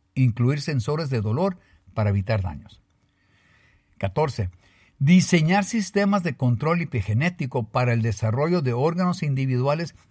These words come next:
y la función diaria a partir del mismo conjunto de inter-, instrucciones de A D N,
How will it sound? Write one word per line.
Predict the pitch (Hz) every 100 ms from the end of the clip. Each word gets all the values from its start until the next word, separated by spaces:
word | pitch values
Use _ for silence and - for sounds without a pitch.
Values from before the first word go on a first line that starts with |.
| _
y | 135
la | 123 120
función | - 117 110 - 196 196
diaria | 147 147 156 185 -
a | 139 120
partir | 110 107 160 170
del | 175 127
mismo | 127 208 247 226 226
conjunto | - 120 113 - 180 180 185
de | 143
inter-, | 117 110 113
instrucciones | 120 104 - 104 151 160 151
de | 117 120
A | 117 135
D | 147 139
N, | 170 175